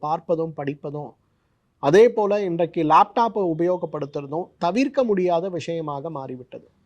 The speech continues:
இந்த விஷயங்கள் இவ்வாறு சிரமப்படும் போது, கண்ணாடி போட வேண்டிய தேவையோ பார்வை குறைபாடோ நிறைய குழந்தைகளுக்கு ஏற்படுவதை பார்க்கிறோம்.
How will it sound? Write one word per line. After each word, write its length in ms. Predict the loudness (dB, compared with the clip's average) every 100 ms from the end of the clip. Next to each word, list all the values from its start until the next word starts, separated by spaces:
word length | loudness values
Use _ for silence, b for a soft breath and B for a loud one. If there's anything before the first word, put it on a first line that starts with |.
| _ _ _ _ _ _ 0
இந்த 220 | 4 6
விஷயங்கள் 540 | 4 4 2 0 0 2
இவ்வாறு 440 | 2 2 0 0
சிரமப்படும் 640 | -2 -2 -2 0 0 0
போது, 460 | -2 -4 -6 -8 -12 _ -20 -20 _ _ _ _ _ _ _ 0
கண்ணாடி 460 | 2 4 2 0
போட 280 | 2 2 2
வேண்டிய 340 | 0 -2 -2
தேவையோ 580 | 0 0 0 0 -4 -6 b b b b _
பார்வை 560 | 4 6 6 4 2 2 0
குறைபாடோ 640 | 2 2 2 0 -2 -8 _ _ _ _ _ _ _ _ _ _ _ _ 0
நிறைய 420 | 4 6 6 4
குழந்தைகளுக்கு 680 | 2 -2 0 0 -2 -2 -4
ஏற்படுவதை 500 | -4 -6 -6 -6 -6
பார்க்கிறோம். 480 | -8 -12 -14 -20